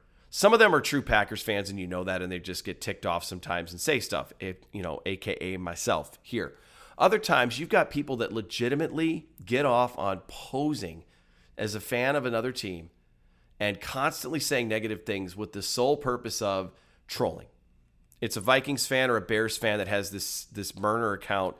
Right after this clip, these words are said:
making them sound like a Packers fan that's just constantly trashing on the team. And so it's really hard to know where these fans are coming from. But either way, it's really annoying. It's really annoying because the Packers,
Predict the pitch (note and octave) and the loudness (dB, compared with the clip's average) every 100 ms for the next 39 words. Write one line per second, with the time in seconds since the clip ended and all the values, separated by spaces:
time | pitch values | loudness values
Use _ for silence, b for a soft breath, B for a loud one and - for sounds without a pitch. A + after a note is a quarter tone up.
0 | b b b G#2+ A#2 B2+ A2+ F#2 A#2+ B2+ | b b b 0 2 2 0 0 2 2
1 | B2 G#2+ A2 G#2 A2 - G2+ F#2+ F#2 - | 0 -2 2 2 0 -4 -2 -2 -2 -6
2 | G2 - - - C#3 C#3+ - C3 F#2+ A2+ | -8 -8 -8 -6 -2 -2 0 -4 -4 -4
3 | - G#2+ G2+ - G2 F2+ E2+ - D#2+ C#2+ | 0 2 2 0 -6 -8 -12 -16 -16 -18
4 | b b b b b b b - G#2+ - | b b b b b b b -8 -4 0
5 | A#2+ A#2 G#2+ A#2 E3 D#3 C#3 C3 B2 G#2 | 0 0 -4 2 4 6 6 6 4 -2
6 | G2+ G2+ G2+ F#2 - b b b b - | 0 2 2 0 -4 b b b b -14
7 | A2 A#2 B2 A#2 - A#2 A2 F#2 - G#2+ | 0 2 4 2 0 2 0 -2 -4 -2
8 | G2 F#2 G2+ F2 F2 B B C#3+ E3+ C#3+ | -2 -4 -4 -4 -4 B B 6 6 8
9 | C#3+ A#2+ - A#2+ G#2+ G2 F2 D2+ - _ | 6 6 2 0 0 -2 -6 -12 -18 _
10 | _ _ _ _ _ - A2 G#2+ B2 A#2 | _ _ _ _ _ -8 -6 2 2 4
11 | A2 G#2 F#2 F#2 G2+ G2+ F#2+ - C3+ D3+ | 2 0 0 -4 -8 -8 -8 0 4 4
12 | B2+ A2 F#2+ - | 2 -4 -4 -10